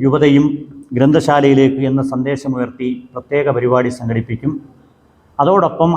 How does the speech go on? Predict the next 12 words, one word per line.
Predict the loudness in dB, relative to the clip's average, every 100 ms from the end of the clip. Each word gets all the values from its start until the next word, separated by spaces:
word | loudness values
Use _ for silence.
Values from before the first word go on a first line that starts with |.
| 0
അയ്യായിരം | 2 4 4 6 4 2 -4 -12 -8
പേരെ | -2 -2 -2 -6 -18 -20 _ -8
പുതിയതായി | 0 2 4 2 0 -4 -6 0
താലൂക്കിൽ | 2 2 2 -2 -4 -6 -12 -18 -20 _
ലൈബ്രറിയിൽ | 0 2 2 2 2 2 2
അംഗത്വം | 2 0 0 0
നൽകുന്നതിന് | 0 0 0 0 0
വേണ്ടി | -2 -8 -16 _ _ _ _
അമ്പത്തിരണ്ട് | 2 2 2 2 2
ഗ്രന്ഥശാലകളിലായി | 2 2 0 2 2 2 0 0 0 -2 -8 -16 -8
അയ്യായിരം | 0 2 4 2 2
പേർക്ക് | 0 -2